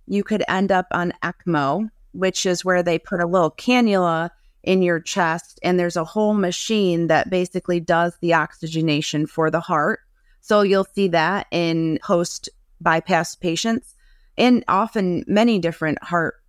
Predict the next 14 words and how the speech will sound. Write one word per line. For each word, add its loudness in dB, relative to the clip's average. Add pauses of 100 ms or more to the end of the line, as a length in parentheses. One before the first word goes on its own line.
problems. -2 (380)
The 0
other 2
thing 0
that 0
can -2
happen -2
is, -2
because -4
when 0
we 0
talked -4
about -2
hemodynamics, 0